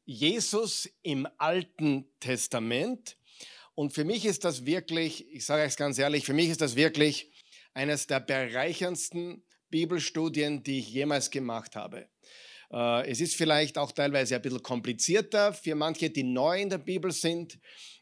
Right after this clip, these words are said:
aber ich schätze es, äh, Dinge im Alten Testament zu lesen, die auf Jesus hinweisen, äh, in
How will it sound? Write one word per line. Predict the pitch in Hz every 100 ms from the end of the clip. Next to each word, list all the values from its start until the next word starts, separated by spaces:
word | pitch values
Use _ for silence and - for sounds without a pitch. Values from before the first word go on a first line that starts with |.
| _
aber | 139 135 131 131 127 120 - - - -
ich | 143 -
schätze | - 165 - - 170
es, | 160 - - _ _ _
äh, | 160 117 - 160
Dinge | 175 175 165
im | 143
Alten | 143 160 160 151
Testament | 147 143 143 139 143
zu | - 139
lesen, | 131 139 127 135 131 - - -
die | 120 113 135 135
auf | 120 117 - -
Jesus | - 123 160 175 180
hinweisen, | - 175 147 147 151 135 147 147 - - - -
äh, | 120 120 147
in | 131 113